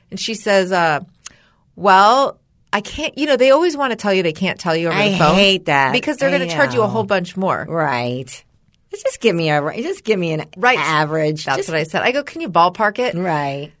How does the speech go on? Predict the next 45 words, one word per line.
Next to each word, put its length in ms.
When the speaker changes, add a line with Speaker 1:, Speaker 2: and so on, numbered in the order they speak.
Speaker 1:
So 180
she's 220
like, 240
"Well, 400
okay. 580
If 260
they, 240
but 160
there's 180
a 60
lot 240
of 100
factors. 720
Like, 180
if 80
he 140
takes 320
out 160
your 100
tooth 600
and 160
then 160
there's 220
infection, 580
he 80
might 180
not 140
be 120
able 160
to 100
do 240
the 80
blah, 260
blah, 120
blah, 220
blah, 140
blah, 340
blah." 140
So 120
I'm 60
like, 160
Speaker 2:
<laughs> 20
Speaker 1:
"Okay, 220
just 280
ballpark. 500